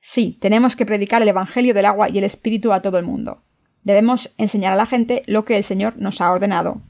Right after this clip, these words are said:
tener fe en nuestros corazones y guardar la palabra del Señor hasta el fin. Predicar el Evangelio del agua y el Espíritu a todo el mundo es lo mismo que guardar la fe. El Señor obra en los que guardamos su palabra, nos protege,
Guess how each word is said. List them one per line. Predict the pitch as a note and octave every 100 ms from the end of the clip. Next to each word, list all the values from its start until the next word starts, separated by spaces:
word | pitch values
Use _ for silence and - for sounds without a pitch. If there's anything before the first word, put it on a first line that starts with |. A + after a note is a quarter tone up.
| -
tener | G3+ F#3
fe | F3+ A3 G#3
en | F#3+
nuestros | G3+ G3+
corazones | - G3 F#3+ A3+ G#3+ - - - - - - -
y | A#3+
guardar | G#3 G3
la | G3+ G#3
palabra | G#3 G3+ F#3+
del | G3
Señor | - F#3+ E3+
hasta | E3 E3
el | F3
fin. | - A3 - - - - - - - - _ _
Predicar | A3 G#3+ A3 B3+
el | C4
Evangelio | A#3+ A#3 C4 C4+ A#3+
del | G#3
agua | F#3 F#3
y |
el | G#3+
Espíritu | G#3 - G3+ F#3 G#3 -
a | F#3+
todo | F#3 G3+
el | G3
mundo | F#3 F3+ F3 -
es | - A3+
lo | G#3+
mismo | A3 G#3+ G#3
que | G3
guardar | F#3 E3+ F3 E3+
la | -
fe. | - - _ _ _ _ _ _ _ _ _ -
El | G3+
Señor | G#3 G3+ A3+ -
obra | A#3+ G3+ F3 -
en | G3+
los | G3 -
que | F#3
guardamos | E3+ F3+ G3+ G#3
su | - A3
palabra, | F3+ E3+ - - _ _ _ _
nos | F#3+ G3+ -
protege, | G3 A3+ A3+ G#3+ A#3